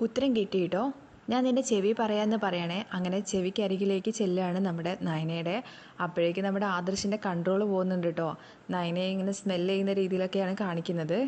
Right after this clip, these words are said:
"മതി, മതി, ഇന്നത്തെ ക്വിസ് മത്സരമൊക്കെ മതി, ഇനി പോയി കിടക്കുക" എന്ന് പറയാണ്. ശരിയെന്ന് പറഞ്ഞിട്ട് നയന ബെഡൊക്കെ ഇതാക്കിയിട്ട് താഴെ കിടക്കാൻ വേണ്ടി പോവുകയാണേ. അങ്ങനെ താഴെ കിടക്കുന്ന നയനയുടെ അടുത്ത് ചോദിക്കുന്നുണ്ട്, "നിനക്ക് ബെഡ് കിടക്കണോ?" എന്ന്. "ഞാൻ ബെഡ് തന്നെയാണ് കിടക്കുന്നതെന്ന്" നയന പറയുന്നുണ്ട്.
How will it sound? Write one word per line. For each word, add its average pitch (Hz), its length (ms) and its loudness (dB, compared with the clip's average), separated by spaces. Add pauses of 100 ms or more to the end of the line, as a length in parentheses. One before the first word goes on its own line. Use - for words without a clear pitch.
(300)
"മതി, 247 200 2
മതി, 247 240 2
ഇന്നത്തെ 226 300 2
ക്വിസ് 220 260 -2
മത്സരമൊക്കെ 233 420 0
മതി, 208 240 2
ഇനി 220 160 2
പോയി 220 160 2
കിടക്കുക" 208 320 0
എന്ന് 202 120 0
പറയാണ്. 180 400 0
ശരിയെന്ന് 196 440 0
പറഞ്ഞിട്ട് 208 440 0 (100)
നയന 220 320 0 (360)
ബെഡൊക്കെ 202 400 2
ഇതാക്കിയിട്ട് 202 560 0
താഴെ 190 280 0
കിടക്കാൻ 196 340 -2
വേണ്ടി 196 200 0
പോവുകയാണേ. 185 460 0 (540)
അങ്ങനെ 240 300 2 (200)
താഴെ 214 260 0
കിടക്കുന്ന 226 340 0
നയനയുടെ 196 440 0
അടുത്ത് 202 160 -2
ചോദിക്കുന്നുണ്ട്, 190 500 0 (140)
"നിനക്ക് 180 320 0 (100)
ബെഡ് 190 300 0
കിടക്കണോ?" 202 380 0
എന്ന്. 185 200 0 (140)
"ഞാൻ 190 160 0
ബെഡ് 185 220 0
തന്നെയാണ് 208 360 0
കിടക്കുന്നതെന്ന്" 196 560 0
നയന 185 240 -2
പറയുന്നുണ്ട്. 180 480 0